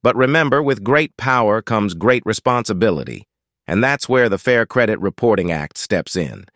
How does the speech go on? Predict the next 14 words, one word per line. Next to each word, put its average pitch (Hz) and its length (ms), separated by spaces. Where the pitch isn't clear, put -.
It 113 120
ensures 143 720
that 123 180
your 107 160
financial 117 600
story 117 500
is 98 140
told 110 560
accurately, 92 800
that 107 120
your 107 140
privacy 131 680
is 95 120
protected, 98 760